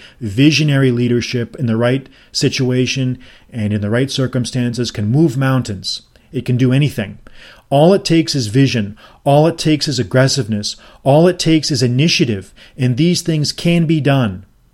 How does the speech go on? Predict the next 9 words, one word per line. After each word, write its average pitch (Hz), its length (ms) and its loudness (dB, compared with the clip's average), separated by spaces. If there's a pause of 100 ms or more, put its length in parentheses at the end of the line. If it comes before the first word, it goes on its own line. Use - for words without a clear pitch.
(1300)
So 139 220 2
I 165 80 6
don't 220 180 6
believe 180 720 2 (680)
when 127 300 2
you 127 140 2
say 131 260 0
to 117 160 -8
me, 123 280 -2